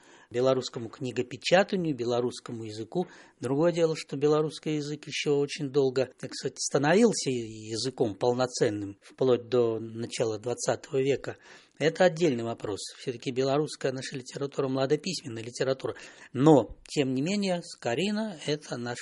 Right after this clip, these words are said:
первый, так сказать, и автор, можно тоже сказать. Потому что в его там продмове к его апостолу, ведь там, э, есть белорусская лексика, которая уже,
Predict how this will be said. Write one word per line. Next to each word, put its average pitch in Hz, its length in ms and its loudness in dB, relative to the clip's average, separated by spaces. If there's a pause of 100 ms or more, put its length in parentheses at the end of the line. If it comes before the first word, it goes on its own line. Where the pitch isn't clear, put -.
(180)
первый, 139 400 4
так - 200 -16
сказать, - 320 -10
и 143 60 2
автор, 113 420 -2
можно 113 300 -8
тоже 107 200 -10
сказать. 101 400 -12 (360)
Потому 117 320 -2
что 113 400 -2
в 107 60 -12
его 120 420 0
там 107 260 -4 (140)
продмове 165 920 0
к - 140 -16
его 143 400 0 (500)
апостолу, 127 720 0 (100)
ведь 113 220 -8
там, 127 280 0 (360)
э, 120 60 -8
есть 107 640 -10
белорусская 120 720 -6
лексика, 175 480 -6 (480)
которая 113 400 -2
уже, 107 420 -6